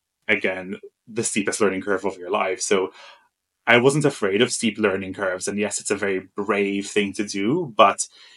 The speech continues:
in my mind, it was actually quite simple because, to be completely frank,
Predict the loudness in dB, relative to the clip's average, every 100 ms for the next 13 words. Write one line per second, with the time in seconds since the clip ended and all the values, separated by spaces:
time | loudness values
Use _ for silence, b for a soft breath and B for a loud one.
0 | B 4 4 6 6 6 4 2 0 -2
1 | -4 0 0 0 -8 -2 -2 -2 -2 -2
2 | -2 -6 -8 -12 -2 0 0 -2 -6 -6
3 | -6 2 2 2 -2 -4 0 0 0 -6
4 | -14